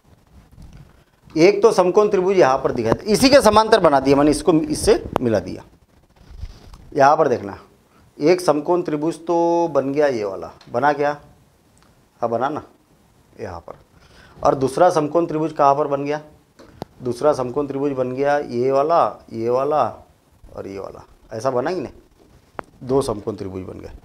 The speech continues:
और कोई नहीं बन रहा इसमें समकोण त्रिभुज, बस ये दो ही बन रहे हैं। ठीक है, चलिए, ठीक है।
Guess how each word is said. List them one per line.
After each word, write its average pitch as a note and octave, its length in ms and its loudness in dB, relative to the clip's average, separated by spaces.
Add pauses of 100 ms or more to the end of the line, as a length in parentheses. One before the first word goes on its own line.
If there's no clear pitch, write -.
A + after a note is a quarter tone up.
(440)
और D#3 160 4
कोई D#3 200 0
नहीं D3+ 120 0
बन F3 100 -4
रहा D#3 140 -12
इसमें C3 220 -14
समकोण B2 360 -10
त्रिभुज, B2+ 260 -8
बस B2+ 260 -10
ये B2 60 -10
दो G2+ 140 -12
ही F#2+ 80 -10
बन F2+ 100 -14
रहे - 140 -16
हैं। - 220 -20
ठीक E3+ 100 0
है, C4 300 2 (840)
चलिए, - 240 -16 (340)
ठीक G#2 180 -20
है। - 80 -20